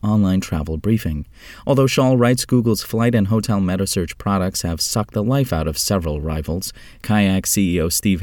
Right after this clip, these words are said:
Hafner said the company has thrived since the acquisition. Hafner cited Kayak's expansion from fourteen to forty countries, in addition to it running three Kayak-branded hotels with hospitality management company Lifehouse.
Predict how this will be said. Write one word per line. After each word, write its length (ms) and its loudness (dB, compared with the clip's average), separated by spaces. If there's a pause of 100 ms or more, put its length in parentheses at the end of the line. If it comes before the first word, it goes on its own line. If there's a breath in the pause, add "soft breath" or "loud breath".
(100)
Hafner 380 0
said 260 0
the 80 -2
company 380 -2
has 200 0
thrived 460 -2
since 320 -2
the 180 -2
acquisition. 640 -4 (400 loud breath)
Hafner 300 0
cited 420 2
Kayak's 460 0
expansion 520 -2
from 200 -4
fourteen 540 2
to 120 -2
forty 420 0
countries, 520 -2 (280 loud breath)
in 140 -2
addition 480 2
to 220 -2
it 100 -2
running 320 0
three 300 0
Kayak-branded 800 0
hotels 600 -2 (300 loud breath)
with 120 -6
hospitality 760 -2
management 480 0
company 380 0
Lifehouse. 720 -2